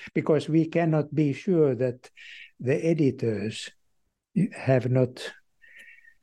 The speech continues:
messed with the terms, <laughs> colophons and so on. So,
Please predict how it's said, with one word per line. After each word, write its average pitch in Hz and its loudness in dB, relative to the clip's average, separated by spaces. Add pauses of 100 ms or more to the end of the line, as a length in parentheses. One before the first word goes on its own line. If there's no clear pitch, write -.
(260)
messed 131 0 (720)
with 120 2
the 120 0
terms, 117 -2 (580)
<laughs> - -20
colophons 123 0
and 123 0
so 117 2
on. 127 -8 (840)
So, 147 2